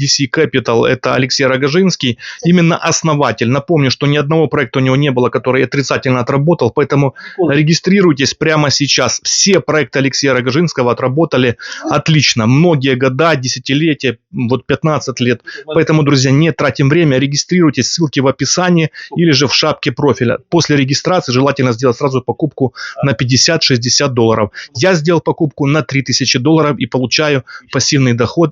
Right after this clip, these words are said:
Speaker 1: и развиваюсь, выплаты приходят постоянно. Не забудьте также подписаться на Telegram-канал, ссылки тоже будут в описании или в шапке профиля.
Speaker 2: Якщо будуть питання, ви, будь ласка, реально збирайте їх, якщо вони є. я з радістю буду відповідати годину, дві, стільки, скільки треба.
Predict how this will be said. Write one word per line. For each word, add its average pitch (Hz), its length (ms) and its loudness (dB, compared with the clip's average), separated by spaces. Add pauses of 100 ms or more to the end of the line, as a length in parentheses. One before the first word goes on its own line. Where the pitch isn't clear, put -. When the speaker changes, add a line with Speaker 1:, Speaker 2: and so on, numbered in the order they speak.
Speaker 1:
и 135 140 2
развиваюсь, 127 720 0
выплаты 123 400 -2
приходят 123 440 -4
постоянно. 117 1000 0 (460)
Не 139 120 2
забудьте 156 360 2
также 131 240 0
подписаться 131 540 -2
на 131 180 0
Telegram-канал, 120 760 0
ссылки 127 300 -2
тоже 123 260 0
будут 110 200 0
в 113 40 0
описании 123 500 0
или 110 120 4
в 104 60 -6
шапке 117 340 -4
профиля. 113 360 -4
Speaker 2:
Якщо - 180 -16
будуть 131 220 -4
питання, 139 400 0
ви, 135 100 2
будь 127 120 0
ласка, 127 340 0 (340)
реально 127 300 0
збирайте 127 360 0
їх, 117 160 2
якщо 117 200 -4
вони 117 160 4
є. 131 280 2 (220)
я 127 160 0
з 123 40 2
радістю 120 260 -2
буду 113 140 2
відповідати 117 560 2 (220)
годину, 117 440 -2
дві, 120 160 -2
стільки, - 220 -6
скільки 113 180 0
треба. 101 340 -4